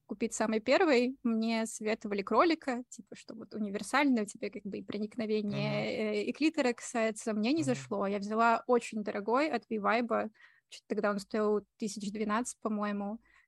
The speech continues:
Speaker 1: И, и, типа, у него там всё прикольно загинается так, как тебе нужно, и чтоб всё точно попадало. У него там двенадцать режимов, их можно включать с телефона, у них есть приложение. Короче, просто самая навороченная игрушка в мире.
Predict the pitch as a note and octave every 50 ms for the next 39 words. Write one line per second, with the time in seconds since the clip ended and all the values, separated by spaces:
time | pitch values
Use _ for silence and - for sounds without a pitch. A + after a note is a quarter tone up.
0 | _ _ - B3 A3+ A3+ - G#3+ G#3+ G#3 - - A3+ G3 - A3 A3 G#3 G#3+ G#3+
1 | G#3 G#3 G#3 G3+ G3+ G3+ G#3 - - G#3+ G3 A#3 A3 A3 A3+ G#3+ G#3 G#3 G#3 G3
2 | A3 G#3+ A3+ A3 A3 G#3+ G#3+ G#3+ G#3 G3+ - - A3 - G#3+ G3+ - - A3 -
3 | - A#3 G#3 A3+ A3 A3 A3 A3+ G#3+ G#3 A3 A3 G#3+ G#3 G#3+ G#3+ G#3 G#3+ - -
4 | - A3 - - - G#3+ G#3+ G#3 - - A#3 G#3+ - G#3 - A3+ G#3+ G#3 G#3+ A#3+
5 | B3+ B3 A3+ G#3+ G#3+ G#3 G#3 G#3 G#3 G#3+ G#3 G3+ G#3 G#3+ G#3+ G#3+ G#3 G#3+ G3+ A3+
6 | A3+ A3 G#3+ A3 G#3+ - G#3+ - - - - A#3 G3+ A#3+ B3 B3+ A#3+ A3+ A3 A3+
7 | - - - A3 G#3+ - - A3 A3 A3 G#3+ - A3+ G#3+ G#3 - - - A3 A3
8 | - A#3+ A3 A3 - - - A#3 A3+ A3 - - C4 B3 B3 A#3 A3 G#3+ G#3 G#3
9 | G#3 G#3+ G#3 - - G#3+ G#3+ - - A#3 A3+ A3 A3+ A#3 A3+ A#3+ B3 B3 A#3 A3
10 | G#3 G#3+ G#3+ G#3 - A3 A3 G#3+ - - _ - A3+ G#3+ - - - - - A3+
11 | A3 A3 G#3+ G#3+ G#3+ G#3+ A3 A3 A3+ A3 - - - A#3 G#3+ G#3 - A3+ - -
12 | - B3+ A3+ G#3+ A#3 C4 D#4 C4 A3+ A#3